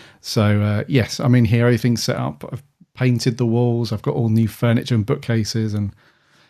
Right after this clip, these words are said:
it's all good. I, I feel at home. Let's put it that way.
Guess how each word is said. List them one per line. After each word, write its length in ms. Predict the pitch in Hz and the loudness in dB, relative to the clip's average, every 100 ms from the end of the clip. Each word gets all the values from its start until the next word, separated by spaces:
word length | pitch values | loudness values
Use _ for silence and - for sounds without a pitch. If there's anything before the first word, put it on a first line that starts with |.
| - | -2
it's 220 | 170 156 | 0 4
all 160 | 180 143 | 6 6
good. 280 | 120 95 - - - - | 4 0 -4 -16 -16 -8
I, 140 | - 123 | -4 -2
I 80 | 127 | -2
feel 260 | 117 143 127 | 2 2 2
at 120 | - | 0
home. 340 | 120 101 90 - _ - | -2 -2 -4 -12 _ -8
Let's 120 | 139 | -8
put 140 | - 131 | -6 -6
it 40 | |
that 160 | 107 90 | -6 -8
way. 160 | 90 | -10